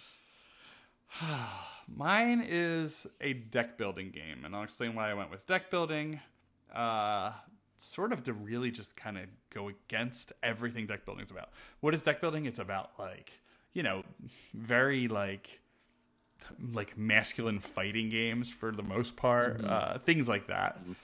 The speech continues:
Speaker 1: Uh, but this is called the handing of, handing down of Mother's Doll Collection.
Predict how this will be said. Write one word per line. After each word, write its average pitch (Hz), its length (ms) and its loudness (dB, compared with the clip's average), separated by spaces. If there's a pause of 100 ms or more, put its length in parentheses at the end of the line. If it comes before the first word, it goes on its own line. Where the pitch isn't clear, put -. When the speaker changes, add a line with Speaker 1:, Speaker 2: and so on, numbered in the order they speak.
(420)
Speaker 1:
Uh, 120 260 8
but 139 120 0
this - 140 -2
is 247 80 2
called 151 280 10
the 120 80 6
handing 139 420 8
of, 117 300 4
handing 180 340 8
down 127 300 10
of 110 280 0
Mother's 120 440 6
Doll 104 240 4
Collection. - 640 -12